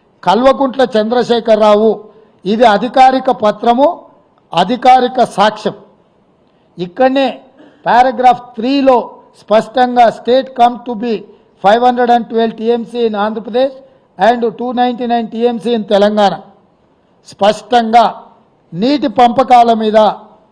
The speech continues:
స్పష్టంగా సంతకం పెట్టి, శాశ్వతంగా మనకు రావాల్సిన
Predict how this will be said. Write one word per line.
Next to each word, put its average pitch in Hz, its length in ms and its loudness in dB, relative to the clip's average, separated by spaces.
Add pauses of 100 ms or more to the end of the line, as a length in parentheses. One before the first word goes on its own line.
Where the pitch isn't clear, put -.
(640)
స్పష్టంగా 220 680 -2
సంతకం 208 560 -2
పెట్టి, 202 500 -4 (600)
శాశ్వతంగా 226 960 0 (880)
మనకు 226 400 0
రావాల్సిన 233 800 2